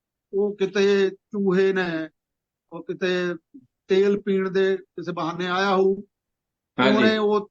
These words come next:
Speaker 1: ਦੀਵਾ ਉਲਟਾ ਤਾ, ਕਿਉਂਕਿ ਚੌਵੀ ਘੰਟੇ ਜਲਦਾ ਰਹਿੰਦਾ ਸੀ।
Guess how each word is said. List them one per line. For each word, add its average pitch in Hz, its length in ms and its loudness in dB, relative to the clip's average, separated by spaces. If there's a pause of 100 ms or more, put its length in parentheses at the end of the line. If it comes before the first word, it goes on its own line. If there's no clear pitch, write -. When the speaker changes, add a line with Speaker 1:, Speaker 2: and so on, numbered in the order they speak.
Speaker 1:
ਦੀਵਾ 196 500 -6
ਉਲਟਾ 175 500 -6
ਤਾ, 226 320 0 (760)
ਕਿਉਂਕਿ 180 200 -2
ਚੌਵੀ 208 380 -2
ਘੰਟੇ 190 200 -4
ਜਲਦਾ 190 280 -2
ਰਹਿੰਦਾ 214 280 -4
ਸੀ। 180 160 -10